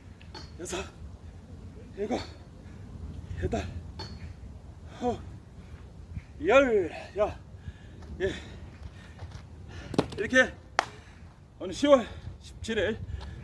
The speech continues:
목요일 아침 운동 한 십오 분 정도 한 것 같은데요. 아침 운동 또 이렇게 해봤습니다. 하, 꾸준히 하시면 짧은 시간 안에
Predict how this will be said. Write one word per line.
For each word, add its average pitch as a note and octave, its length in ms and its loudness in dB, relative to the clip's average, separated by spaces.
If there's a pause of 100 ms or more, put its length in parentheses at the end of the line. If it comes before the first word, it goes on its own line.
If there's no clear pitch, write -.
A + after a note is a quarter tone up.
(200)
목요일 A#3 440 12 (1200)
아침 B3 460 6
운동 F#3+ 280 4 (300)
한 B3+ 240 10 (460)
십오 C#4 400 10
분 C#4 160 6
정도 A#3+ 260 8
한 A3 140 2
것 G#3+ 80 6
같은데요. F3+ 500 4 (760)
아침 B3 240 10
운동 A#3 220 8
또 A#3+ 80 2
이렇게 A3 240 4
해봤습니다. F#3 520 4 (1120)
하, - 500 -6
꾸준히 F4 300 10
하시면 A3+ 380 10 (840)
짧은 E4+ 360 10
시간 A3+ 280 8
안에 E3+ 360 6